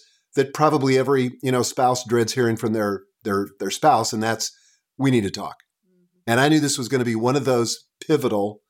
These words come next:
Speaker 1: really consequential conversations. So we went into the den and sat down. She began to tear up. And she said, "Look, I gotta be honest with you. I, first of all, I'm grateful for all that you do for our family. I love you. I want you to understand that.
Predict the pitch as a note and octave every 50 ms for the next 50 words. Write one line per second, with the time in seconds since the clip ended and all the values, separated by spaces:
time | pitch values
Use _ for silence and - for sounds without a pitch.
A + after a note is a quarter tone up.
0 | _ _ _ - A2+ C3+ C#3+ C#3 B2+ C#3 - - C3+ C#3+ C#3+ C#3 - - - -
1 | B2+ A#2 A2+ - A2+ - - A#2+ G#2 G#2 A2 G2+ - - B2+ A#2 A2 - G#2+ F#2+
2 | - - A#2+ A2+ A#2 A#2+ B2 C#3 D3+ D#3 E3+ D#3 C3 G#2 A#2 G#2 G#2 G#2 G2+ -
3 | - A2+ G2 - G2 F#2+ F2+ D#2+ - _ _ _ _ _ _ _ _ _ _ -
4 | - - D3 D3+ E3 E3 C#3 C3 B2 - - F3 D#3 C3+ G#2+ F2 - _ _ _
5 | _ _ _ _ _ _ _ _ _ _ _ _ _ - D#3 D3+ C#3+ - D#3 D3
6 | C3+ - - D3 C3 C3 B2+ A#2+ A2 - - _ _ _ - B2 A#2+ G#2+ - -
7 | - _ _ _ _ _ _ _ _ _ _ _ _ _ _ - C#3 E3+ A3 G#3+
8 | E3 C#3+ B2+ A2+ A2+ A#2 A2+ A2 - - F2+ - - G2 - _ _ _ _ _
9 | - B2 - - - - _ - F#3+ G3+ F#3+ - D3+ C3+ B2 A#2+ A2+ A2 G#2+ G#2
10 | G#2+ - C3+ B2+ C#3 D3+ D#3 D#3+ - - A#2 G2 - - A#2 A2+ A#2+ C3+ C#3 D3
11 | D3+ C3 B2+ A#2 B2+ B2 A2+ - B2 A2 A2 G#2+ - A#2+ A#2+ B2 B2+ B2 A#2+ A#2
12 | A2+ - _ _ _ _ _ _ - B2+ D3 D3 C#3+ C#3 C#3 C#3 A2 A2+ G2 E2+
13 | E2+ - - A#2 A#2+ C3+ B2+ - C3+ B2+ B2+ B2 A#2+ G#2+ - - C3 B2 B2 A#2
14 | G2 E2+ C#2 -